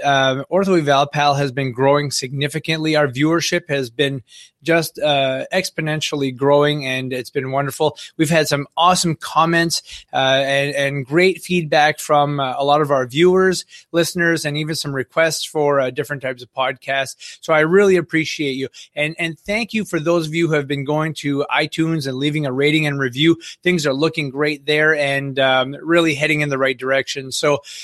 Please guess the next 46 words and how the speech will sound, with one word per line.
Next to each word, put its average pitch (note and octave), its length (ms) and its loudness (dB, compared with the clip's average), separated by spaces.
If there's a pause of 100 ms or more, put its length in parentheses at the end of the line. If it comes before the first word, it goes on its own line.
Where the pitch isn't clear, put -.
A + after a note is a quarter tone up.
(120)
I'm F3 160 2
just, F#3 260 0
uh, D3 180 4
glad E3+ 580 2
to E3+ 160 -2
be D3+ 220 -2
able D#3 240 -4
to D3+ 380 -2 (280)
continue G3+ 460 -2
to F3+ 220 -4
offer D3+ 320 2
this D#3 240 -2
type D#3 340 0
of, C#3 320 0
uh, C3 220 -2
program. F3+ 640 -2 (320)
And, D#3 380 -2
uh, D#3 220 4
I, E3 260 0
I've D3+ 100 -2
been E3 180 -2
thinking F#3 340 -2
about E3 200 0
this E3+ 220 -4
lately. E3+ 380 0
You D3+ 180 -6
know, D#3 140 0
I've C#3+ 120 -4
been C#3+ 120 -4
doing D#3 160 -2
this E3 120 -4
for - 140 -4
almost D3 340 -2
a B2+ 80 -12
year D#3+ 340 2
now, E3 220 0
trying D3 280 -6
to C3 80 -8
build D3 260 -2
this D3+ 180 -4
up C#3+ 160 0
and, C3+ 100 -2
and C3+ 240 -8
working D3+ 320 -2
at C#3 120 -2
this D3 200 0